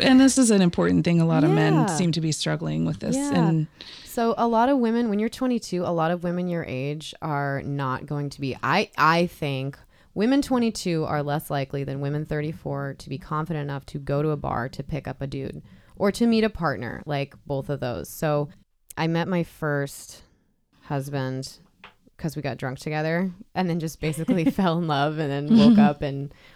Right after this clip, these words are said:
Speaker 2: were in love for very intensely for a couple years. And we're still very close. So it's not that you can't meet someone who wants to be in a relationship, but if you're going into a bar, I don't think there's a lot of solo young women that are going into a bar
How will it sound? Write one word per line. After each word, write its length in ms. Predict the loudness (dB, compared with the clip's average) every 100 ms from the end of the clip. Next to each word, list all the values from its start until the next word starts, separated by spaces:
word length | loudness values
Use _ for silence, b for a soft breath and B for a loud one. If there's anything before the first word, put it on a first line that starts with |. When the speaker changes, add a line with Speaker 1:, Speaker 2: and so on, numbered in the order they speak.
| -4
Speaker 2:
were 160 | 0 0
in 120 | 0
love 300 | -2 -2 -4
for 300 | -6 -6 -6
very 220 | -6 -4 -6
intensely 420 | -8 -10 -8 -10
for 140 | -8
a 60 | -10
couple 260 | -10 -10
years. 300 | -8 -8 -8
And 80 | -6
we're 60 | -6
still 180 | -4 -4
very 200 | -4 -6
close. 380 | -6 -6 -6 -8
So 340 | -4 -4 -4 b b b _ -18
it's 160 | -6
not 200 | -4 -2
that 100 | -4
you 120 | -6 -12
can't 420 | -8 -6 -6 -6
meet 320 | -6 -6 -8
someone 260 | -10 -8 -6
who 120 | -6
wants 240 | -6 -8
to 60 | -10
be 80 | -8
in 60 |
a 40 | -6
relationship, 560 | -8 -10 -10 -6 -6
but 100 | -6
if 140 | -8 -8
you're 80 |
going 400 | -8 -4 -2 -2
into 280 | -6 -6 -6
a 60 | -6
bar, 500 | -6 -6 -6 -8 -8
I 60 | -6
don't 140 | -6
think 120 | -6
there's 140 | -6 -4
a 40 |
lot 100 | -6
of 120 | -6
solo 340 | -8 -4 -2 -2
young 300 | -2 -6 -4
women 280 | -6 -6 -8
that 80 |
are 60 | -8
going 300 | -6 -6 -6
into 200 | -8 -8
a 60 | -8
bar 360 | -8 -8 -10